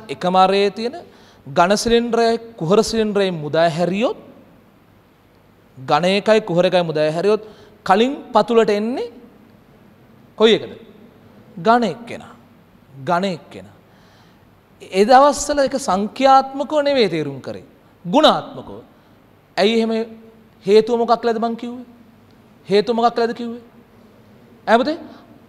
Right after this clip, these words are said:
ඝන සිලින්ඩරයේ අවසි ගූර්ණය අතින් අඩු හින්දා කියලා.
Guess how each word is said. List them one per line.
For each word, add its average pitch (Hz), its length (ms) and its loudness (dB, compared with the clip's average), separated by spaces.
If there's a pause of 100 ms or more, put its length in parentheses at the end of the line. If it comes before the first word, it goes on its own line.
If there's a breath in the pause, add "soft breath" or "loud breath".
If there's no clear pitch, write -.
(160)
ඝන 185 400 2
සිලින්ඩරයේ 202 720 -2
අවසි 170 400 -4
ගූර්ණය 165 360 -6
අතින් 165 300 -4 (680)
අඩු 180 220 2
හින්දා 180 340 -4
කියලා. - 300 -16